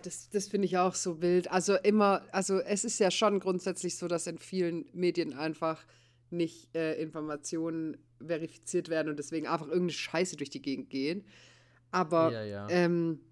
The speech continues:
Speaker 1: was ich, äh, viel geiler finde, ist, dass einfach die Polizei Mittelhessen selbst darauf reagiert hat.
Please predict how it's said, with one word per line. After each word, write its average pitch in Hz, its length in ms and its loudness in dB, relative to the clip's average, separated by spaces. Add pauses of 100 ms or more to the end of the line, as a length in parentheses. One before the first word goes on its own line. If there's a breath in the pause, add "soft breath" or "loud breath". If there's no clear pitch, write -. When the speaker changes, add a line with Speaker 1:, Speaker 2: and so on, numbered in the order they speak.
(140)
Speaker 1:
was 175 200 4
ich, - 240 -8
äh, 95 360 -6
viel 220 280 2
geiler 175 360 8
finde, 160 540 -2 (440 soft breath)
ist, - 160 -4
dass 170 140 4
einfach 160 300 2
die 165 140 -4
Polizei 147 680 -4 (160)
Mittelhessen 143 500 -8
selbst 127 460 -4
darauf 135 360 -6
reagiert 131 400 -4
hat. 135 140 -4